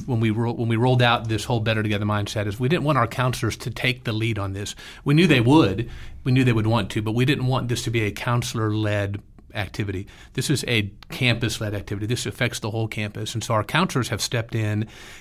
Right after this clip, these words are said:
and they're, they're creating the core clubs that I mentioned a few minutes ago, which are the, the kids stepping up and taking that leading role. They're taking a leadership role in that. They have lessons in the classroom. That they've asked for our lessons, for our PowerPoint,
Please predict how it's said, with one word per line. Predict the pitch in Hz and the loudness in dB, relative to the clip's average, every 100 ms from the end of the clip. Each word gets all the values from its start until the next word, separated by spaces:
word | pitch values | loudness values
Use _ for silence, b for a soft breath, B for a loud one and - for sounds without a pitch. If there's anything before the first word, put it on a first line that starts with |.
| - | -2
and | 107 | 2
they're, | 117 | 2
they're | 123 120 120 113 117 - - | 0 0 2 2 2 -6 -14
creating | - 123 117 113 110 139 | -2 0 2 0 -2 -2
the | 110 104 101 | 0 0 0
core | - 127 113 | -2 0 0
clubs | 120 113 110 | 0 -2 0
that | 107 | 0
I | |
mentioned | 110 110 110 | 0 0 -2
a | 104 | -2
few | 107 | 0
minutes | 107 104 - | 0 -2 -4
ago, | 107 110 | -4 -2
which | 107 104 | -2 -2
are | 107 | -4
the, | 104 98 107 - | -4 -6 -8 -10
the | 104 | -10
kids | - 113 110 | -4 -2 -2
stepping | - 107 110 | -4 -4 -2
up | 107 107 | -2 -2
and | 101 | -4
taking | 113 113 | -4 -2
that | 110 104 | -4 -2
leading | 107 107 | -2 -2
role. | 104 104 | -2 -2
They're | 113 | -4
taking | 110 110 117 104 | -4 -4 -2 -2
a | |
leadership | 104 104 - 110 | -2 -2 -4 -6
role | 110 104 | -4 -4
in | 104 | -2
that. | 104 110 113 B B B | -2 -4 -6 B B B
They | - | 0
have | 113 107 | 2 4
lessons | 110 117 120 110 | 2 2 0 0
in | 113 | 0
the | |
classroom. | 110 110 107 - 107 | 0 0 0 0 -2
That | 110 117 | -2 -2
they've | 113 | -2
asked | 107 113 107 | 0 0 0
for | - 110 | -4 0
our | 113 120 | 0 2
lessons, | 117 110 117 107 | 2 0 -2 -2
for | - | 0
our | 104 113 | 0 2
PowerPoint, | - 110 110 113 107 110 | 0 0 0 -2 -2 -4